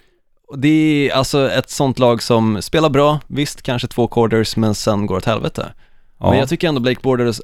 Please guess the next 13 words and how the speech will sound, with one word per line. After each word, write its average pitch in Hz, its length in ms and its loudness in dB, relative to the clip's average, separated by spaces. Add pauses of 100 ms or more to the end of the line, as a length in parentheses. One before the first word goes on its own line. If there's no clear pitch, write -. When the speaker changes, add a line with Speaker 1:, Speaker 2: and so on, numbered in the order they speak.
Speaker 1:
han 151 180 0
har 175 180 6
lite 131 220 2
ljusglimtar, 104 680 0 (400)
men 123 220 2
på 147 100 0
tok 139 240 0
för 131 100 -2
få 113 240 0
för 107 120 -2
att 101 120 0
faktiskt 98 340 -4
kunna, 95 440 -2